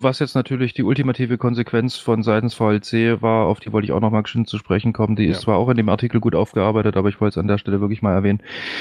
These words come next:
Speaker 1: Sie haben jetzt nicht nur in Erwägung gezogen, sondern werden das wohl auch umsetzen. Ähm, sie werden wohl in Zukunft nicht wirklich, äh, mehr die offiziellen C V Es in Betracht ziehen, sondern werden jetzt ihre C V Es, äh, auf ihrem Bugtracker somit selber irgendwo pflegen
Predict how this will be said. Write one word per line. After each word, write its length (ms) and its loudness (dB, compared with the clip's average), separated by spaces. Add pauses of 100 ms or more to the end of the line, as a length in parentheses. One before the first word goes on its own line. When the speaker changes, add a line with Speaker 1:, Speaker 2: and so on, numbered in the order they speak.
(440)
Speaker 1:
Sie 200 0
haben 120 0
jetzt 140 -2
nicht 140 0
nur 80 0
in 80 0
Erwägung 380 0
gezogen, 380 -2
sondern 220 -2
werden 160 2
das 180 -2
wohl 140 2
auch 220 2
umsetzen. 680 0
Ähm, 320 2
sie 180 -8
werden 300 0
wohl 120 2
in 100 0
Zukunft 500 -2
nicht 180 -2
wirklich, 460 -2
äh, 440 2
mehr 280 2
die 220 0
offiziellen 480 0
C 160 0
V 180 0
Es 240 0
in 120 -4
Betracht 360 -2
ziehen, 240 -2
sondern 300 2
werden 260 0
jetzt 160 -2
ihre 220 0
C 160 -2
V 160 0
Es, 320 -2
äh, 100 0
auf 240 0
ihrem 300 0
Bugtracker 540 0
somit 320 0
selber 520 0
irgendwo 380 0
pflegen 500 0